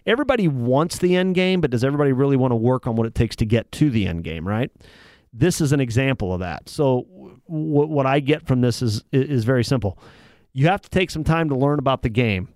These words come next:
the, the things within the game. Very simple, fundamental type stuff. Low game I Q, that's what that means.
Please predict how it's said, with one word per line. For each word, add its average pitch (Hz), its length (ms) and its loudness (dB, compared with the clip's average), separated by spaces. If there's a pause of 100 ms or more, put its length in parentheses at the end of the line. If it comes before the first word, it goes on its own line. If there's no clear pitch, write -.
the, 123 280 0
the 127 240 -4
things 156 340 0
within 143 300 0
the 135 80 -2
game. 117 320 -2 (400)
Very 165 420 0
simple, 143 640 0
fundamental 139 640 0
type 107 320 -6
stuff. - 480 -2
Low 143 300 2
game 165 340 0
I 147 140 2
Q, 117 420 0
that's 120 220 0
what 190 80 0
that 190 160 0
means. 160 500 0